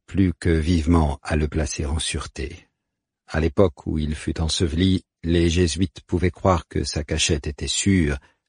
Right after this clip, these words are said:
parce que située dans une enceinte sacrée considérée comme éternelle. Pourtant, aujourd'hui, même le sacré est remis en cause,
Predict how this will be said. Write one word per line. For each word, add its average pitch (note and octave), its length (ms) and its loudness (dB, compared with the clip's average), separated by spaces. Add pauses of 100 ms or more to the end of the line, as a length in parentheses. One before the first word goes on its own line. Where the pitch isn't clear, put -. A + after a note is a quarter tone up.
parce D2+ 220 -2
que - 120 -4
située D2+ 500 0
dans C#2 160 -4
une C#2+ 200 -4
enceinte C#2 420 -4
sacrée D2+ 560 0
considérée C#2 720 -6
comme C2+ 460 -10
éternelle. D2 720 -4 (920)
Pourtant, F2+ 560 2 (240)
aujourd'hui, F#2+ 800 4
même E2+ 300 2
le D2 340 0
sacré - 540 -2
est D2 120 -8
remis C2+ 300 -10
en C2+ 100 -8
cause, D#2 400 -12